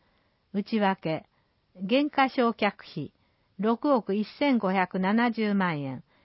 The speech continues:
三十二点九パーセント。受水費、三億九千三百八十二万円。二十一点零パーセント。委託料、三億四千九百六十九万円。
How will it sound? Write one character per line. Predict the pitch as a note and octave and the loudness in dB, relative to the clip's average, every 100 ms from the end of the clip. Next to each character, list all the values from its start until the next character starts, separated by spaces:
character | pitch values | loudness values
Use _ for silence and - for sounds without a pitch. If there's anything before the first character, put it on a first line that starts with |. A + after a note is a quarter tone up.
| _ - | _ -2
三 | C#4+ C#4+ G#3+ | 2 2 2
十 | F#3+ | 2
二 | F#3+ A3+ F#3 | 2 2 0
点 | E3 D#3 | -4 -4
九 | - G3+ G3 | -4 -4 -2
パ | F#3+ F3 | -2 -2
ー | |
セ | F3+ C#3+ | -4 -6
ン | |
ト。 | C3 D#3 E3+ _ _ _ _ _ F#3 | -8 -12 -16 _ _ _ _ _ -6
受 | F#3+ A3+ | -2 -2
水 | - D4 G#3 | 0 0 0
費、 | - D3+ C3 _ _ _ A#3 | -2 -10 -10 _ _ _ -10
三 | - C#4+ B3 | 0 2 4
億 | F3+ - E3+ | 2 -2 -6
九 | - C#4 | 0 0
千 | - C#4 A3 | 2 0 0
三 | A3 G3 | 0 0
百 | F3 D#3+ D#3+ | 0 -4 -6
八 | G3 - A#3 | -6 -6 -2
十 | B3+ A3+ | 0 2
二 | G3+ | 2
万 | F#3+ F3 E3 | 2 0 -2
円。 | D#3 C#3+ E3 _ _ _ - | -4 -8 -12 _ _ _ -4
二 | A#3 C#4 | 2 2
十 | A#3 G#3 | 2 2
一 | G3 A#3 - - | 2 -2 -6 -6
点 | F3 D#3+ D#3+ | -4 -2 -2
零 | G3 G3+ | 0 0
パ | G3+ F#3 | 0 0
ー | E3+ | 0
セ | E3+ | -6
ン | C#3+ | -8
ト。 | - B2 - _ _ _ _ _ _ | -10 -16 -16 _ _ _ _ _ _
委 | G3 | -6
託 | G3+ C#4 C4+ C4 | 0 0 0 0
料、 | F#3 D3 C3+ - _ _ _ - | 0 0 -4 -8 _ _ _ 0
三 | C#4 B3 | 4 4
億 | F#3 - | 2 0
四 | F#3+ C4+ C4+ | 2 4 2
千 | D4 A#3 | 2 0
九 | - G#3+ | 2 0
百 | F#3+ D#3+ F3 | 0 -2 -2
六 | F3+ G3+ B3 | -2 0 -2
十 | A#3+ A#3 | 0 -2
九 | - G#3 F#3 | 0 -2 0
万 | F3 D#3 | 0 -2
円。 | C#3+ C3+ | -4 -8